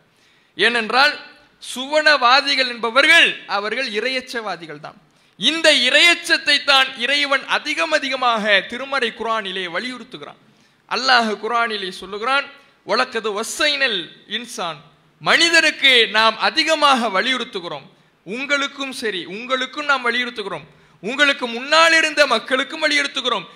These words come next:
நபிமார்களுக்கும் வலியுறுத்துகிறோம். எல்லா நபிமார்களுக்கும் எல்லா மக்களுக்கும் நாம் சொன்ன ஒரு விஷயம் என்னவென்றால்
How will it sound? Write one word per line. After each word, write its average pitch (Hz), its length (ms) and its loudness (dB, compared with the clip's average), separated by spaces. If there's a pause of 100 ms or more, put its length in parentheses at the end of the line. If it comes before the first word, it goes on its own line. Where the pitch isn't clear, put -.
(140)
நபிமார்களுக்கும் 302 1000 2
வலியுறுத்துகிறோம். 302 680 -2 (240)
எல்லா 302 500 2
நபிமார்களுக்கும் 285 880 2
எல்லா 294 440 4
மக்களுக்கும் 302 640 -2
நாம் 247 240 0
சொன்ன 285 520 0
ஒரு 220 180 -2
விஷயம் 262 320 -4
என்னவென்றால் 226 600 4